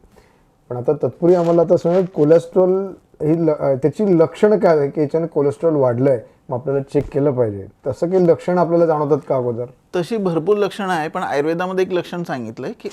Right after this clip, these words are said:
Speaker 2: अल्प श्रमेण श्वास, म्हणजे तुम्ही थोडेसे श्रम केले तर तुम्हाला धाप लागते. मग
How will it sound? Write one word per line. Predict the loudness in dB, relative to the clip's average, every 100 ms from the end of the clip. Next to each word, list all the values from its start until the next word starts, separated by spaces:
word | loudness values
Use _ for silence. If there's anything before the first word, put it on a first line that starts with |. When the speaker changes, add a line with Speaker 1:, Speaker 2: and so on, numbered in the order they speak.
| -2
Speaker 2:
अल्प | 0 0 0 -2
श्रमेण | -2 -6 -4 -8
श्वास, | -8 -8 -10 -20 _ _ -20 -20 _
म्हणजे | -6 0 0
तुम्ही | 0 -4 -2
थोडेसे | 2 2 2 -2
श्रम | -2 0 0 0
केले | 0 0 0
तर | -4
तुम्हाला | -4 -4 -2 -4 -4
धाप | -2 0 0
लागते. | -4 -6 -18 -20 _ -20 -8
मग | -4